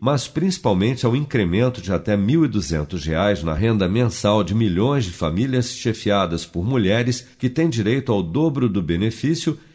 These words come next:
e que recebiam, em média, menos de vinte por cento desse valor com o Bolsa Família. Para a desempregada Joelma Paz, o auxílio emergencial significa comida na mesa.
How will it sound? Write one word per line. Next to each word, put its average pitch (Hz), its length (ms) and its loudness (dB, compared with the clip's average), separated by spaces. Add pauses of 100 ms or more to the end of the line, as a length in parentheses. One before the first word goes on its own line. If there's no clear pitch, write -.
e 170 100 2
que 170 140 0
recebiam, 117 600 2
em 147 80 0
média, 110 560 0
menos 131 380 2
de 95 100 0
vinte 135 380 -2
por 123 160 -4
cento 92 380 -2
desse 135 340 -2
valor 92 460 0
com 131 180 0
o 95 40 0
Bolsa 127 380 -2
Família. 80 600 -4 (440)
Para 110 280 2
a - 20 2
desempregada 98 840 0
Joelma 92 480 2
Paz, 113 520 -2
o 127 120 2
auxílio 135 560 4
emergencial 117 760 0
significa 131 720 -2
comida 147 640 0
na 123 140 2
mesa. 71 520 -2